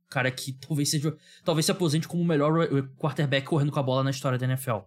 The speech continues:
E também é um grande passador, claro, mas o ataque é baseado nesse jogo terrestre. E ele ainda assim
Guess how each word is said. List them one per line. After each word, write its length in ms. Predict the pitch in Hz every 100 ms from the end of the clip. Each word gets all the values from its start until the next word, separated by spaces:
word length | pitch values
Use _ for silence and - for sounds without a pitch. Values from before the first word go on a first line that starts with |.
| _ _ _ _
E 120 | 117 120
também 240 | 123 127
é 40 |
um 60 | 135
grande 220 | 131 131
passador, 460 | 139 131 131 135 131
claro, 260 | 131 120
mas 300 | 110 120 - - - _
o 60 | 123
ataque 280 | 127 151 175
é 20 |
baseado 460 | 160 165 151 160 156
nesse 220 | 151 139
jogo 180 | 131 131
terrestre. 640 | 135 117 104 - - -
E 420 | - 135 139 123 - - _ _ _ _ _ _ _
ele 240 | 156 160
ainda 380 | 160 156 208 226
assim 500 | 196 - 165 143 117